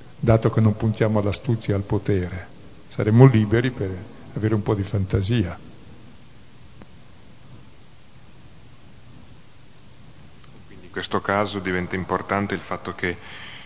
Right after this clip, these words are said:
Speaker 2: se è vero evidentemente che Gesù non può essere tacciato di essere un sobillatore da una risposta come questa,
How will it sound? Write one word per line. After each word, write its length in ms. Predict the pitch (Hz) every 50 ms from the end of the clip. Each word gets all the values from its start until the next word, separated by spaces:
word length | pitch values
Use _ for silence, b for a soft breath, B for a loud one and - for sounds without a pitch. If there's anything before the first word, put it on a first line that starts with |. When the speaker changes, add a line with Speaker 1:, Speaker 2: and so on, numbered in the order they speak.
| B B B
Speaker 2:
se 300 | - - - - 87 87
è 60 | 87 82
vero 360 | 90 98 101 104 101 90 87
evidentemente 680 | 82 90 82 90 87 80 - 98 92 101 98 90 - 85
che 140 | - 92 82
Gesù 280 | 85 87 82 98 107
non 200 | 104 98 95 92
può 220 | - 98 98 92 90
essere 520 | 92 92 90 - - 95 90 87 85 -
tacciato 520 | - 90 - - - 98 92 90 - 92
di 120 | 82 85 87
essere 260 | 90 - - 90 85
un 100 | 87 85
sobillatore 840 | - - 90 82 92 90 87 87 85 - - 120 107 95 90 90 82
da 80 | 85
una 160 | 82 82 82 82
risposta 480 | 87 85 - - - 90 - - 90
come 260 | 85 - 87 87 85
questa, 680 | 85 - - 87 85 85 - - - - 95 104 117 117